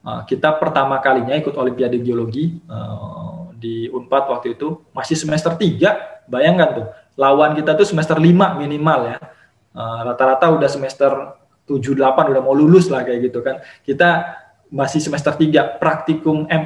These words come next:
S aja belum ada waktu itu. Sedangkan di lombanya harus ada praktikum M S. Nah, pesertanya kalau nggak salah itu ada, eh, sembilan kampus ya waktu itu ya di, di, di, eh, unpad. Eh, kita waktu itu masuk peringkat enam.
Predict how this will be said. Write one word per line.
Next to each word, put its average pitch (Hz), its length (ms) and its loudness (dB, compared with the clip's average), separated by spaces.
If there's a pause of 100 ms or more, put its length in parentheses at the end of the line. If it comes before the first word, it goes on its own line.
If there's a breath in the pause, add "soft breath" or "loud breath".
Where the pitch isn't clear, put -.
S 156 160 2
aja 139 320 2
belum 156 400 4
ada 151 400 2
waktu 120 240 -8
itu. 110 160 -14 (320 soft breath)
Sedangkan 139 480 0
di 139 440 0
lombanya 147 840 0
harus 151 240 -2
ada 151 160 2
praktikum 131 480 -2
M - 240 -8
S. - 240 -20
Nah, 110 160 -10
pesertanya 156 560 0
kalau 170 200 2
nggak 156 120 0
salah 180 80 0
itu 208 80 4
ada, 147 240 2 (640 loud breath)
eh, 131 640 -2 (320)
sembilan 139 720 -2
kampus 131 580 2
ya 123 80 -2
waktu 123 320 -2
itu 139 140 -2
ya 120 80 0
di, 113 160 -4
di, 110 240 -6
di, 107 160 -6 (260)
eh, - 240 -12
unpad. 123 400 0 (540 loud breath)
Eh, 110 320 -12
kita 160 320 2
waktu 156 240 0
itu - 400 -2 (400)
masuk 139 640 -4
peringkat 151 560 0
enam. 131 480 -2